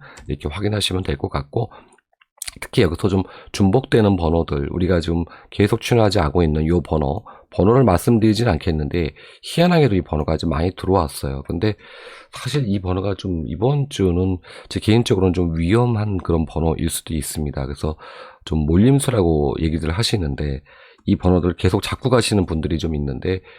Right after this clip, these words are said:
이 로또라는 게 우리가 좀 많이 좀 예상을 하면은 그 번호를 안 내주지 않습니까?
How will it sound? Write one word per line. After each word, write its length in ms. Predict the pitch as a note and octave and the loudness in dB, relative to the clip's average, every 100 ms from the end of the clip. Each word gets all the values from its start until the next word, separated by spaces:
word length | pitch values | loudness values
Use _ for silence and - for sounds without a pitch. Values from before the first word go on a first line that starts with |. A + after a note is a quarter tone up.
| - _ | -20 _
이 120 | F2 | -4
로또라는 600 | E2+ F2 - A#2 G2 D#2+ | -4 -2 0 2 2 0
게 300 | D#2+ E2+ E2 - - - - - - _ _ _ _ _ | -2 -2 -2 -6 -14 -16 -16 -16 -20 _ _ _ _ _
우리가 300 | - A2 A2 | 0 4 4
좀 180 | G2 F2+ | 4 4
많이 320 | E2 G2 F#2+ | 4 4 4
좀 180 | F#2 E2 | 2 2
예상을 340 | F2 A2 F#2+ | 2 4 4
하면은 360 | F2 A#2 F2+ E2+ | 4 2 2 0
그 160 | - | 0
번호를 320 | G#2+ F#2+ F#2 | 0 2 2
안 200 | E2+ E2 | 0 0
내주지 280 | F#2+ A#2 - | 2 2 0
않습니까? 600 | D#2+ - D#2 C#2 - F2+ | -2 -4 -8 -6 -4 -6